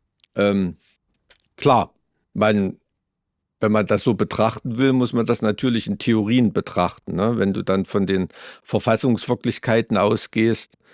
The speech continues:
ähm, das sind ja ganz andere Sachlagen.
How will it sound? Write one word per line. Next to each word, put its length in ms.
ähm, 440
das 140
sind 100
ja 100
ganz 260
andere 320
Sachlagen. 720